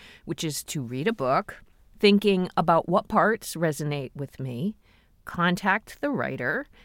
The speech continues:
and have a conversation with them about writing in general and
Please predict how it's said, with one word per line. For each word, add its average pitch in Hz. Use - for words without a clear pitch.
and 180
have 160
a 180
conversation 151
with 139
them 135
about 139
writing 151
in 180
general 156
and 151